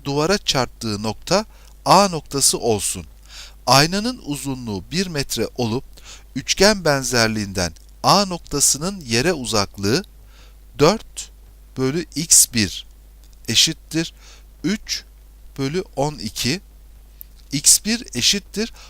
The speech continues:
on altı metre olarak bulunur. Işık kaynağından aynanın L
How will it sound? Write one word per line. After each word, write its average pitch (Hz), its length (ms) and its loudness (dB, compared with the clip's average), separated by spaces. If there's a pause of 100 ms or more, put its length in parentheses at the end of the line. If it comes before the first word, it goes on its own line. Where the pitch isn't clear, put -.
(200)
on 208 200 0
altı 131 420 -2
metre 127 380 0
olarak 117 580 -2
bulunur. 95 460 -8 (640)
Işık 202 340 2
kaynağından 139 680 4 (200)
aynanın 139 520 2 (100)
L 190 200 6